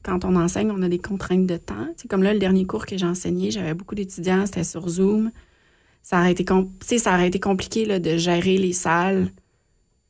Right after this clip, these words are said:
euh, tu sais, de sous-groupes en ligne, là, si j'avais pas su un peu à l'avance c'était quoi les groupes ou, tu sais, c'était quoi les tailles de groupes que je voulais.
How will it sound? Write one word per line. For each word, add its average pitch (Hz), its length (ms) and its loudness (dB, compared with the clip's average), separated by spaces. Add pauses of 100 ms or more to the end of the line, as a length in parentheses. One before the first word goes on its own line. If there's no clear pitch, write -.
euh, 160 320 0
tu - 100 -6
sais, 190 60 -6
de 170 140 2
sous-groupes 185 640 2
en 180 120 2
ligne, 190 340 4
là, 262 180 2 (140)
si - 220 -6
j'avais 165 260 2
pas 175 180 -2
su 214 240 -2
un 190 120 2
peu 196 220 0
à 185 80 2
l'avance 170 400 2
c'était 165 180 -2
quoi 180 180 2
les 165 120 2
groupes - 320 -4 (400)
ou, 180 120 0
tu - 80 -4
sais, 180 120 0
c'était 185 200 -4
quoi 175 180 -2
les 160 120 0
tailles 170 280 2
de - 80 0
groupes - 320 -6
que - 120 -8
je 185 120 -6
voulais. - 200 -16